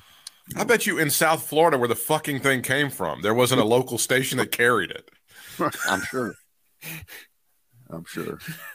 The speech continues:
Speaker 2: Uh, but, but again, in another time and in another place, the,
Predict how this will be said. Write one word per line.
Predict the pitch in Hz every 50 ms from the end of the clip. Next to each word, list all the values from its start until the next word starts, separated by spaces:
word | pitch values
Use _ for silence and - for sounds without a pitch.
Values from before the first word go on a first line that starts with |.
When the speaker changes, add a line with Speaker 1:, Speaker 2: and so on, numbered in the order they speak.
| - - _ _ _ _ _ _ _ - -
Speaker 2:
Uh, | - -
but, | 113 104 139 143 -
but | 143 147 143 -
again, | 160 131 127 170 156 113 117
in | 117 113
another | 113 113 117 139 165 175
time | 151 - - 151 143 139 139 143 135
and | 120
in | 107 104
another | 101 98 101 117 135 143 135
place, | - - 135 117 98 98 95 - - _ _ _ _ _ _ _ _ _ _ _ _ _ _ _ _ _ _ _ _ _ _ _ _ -
the, | 113 110 101 101 101 101 101 95 92 90 90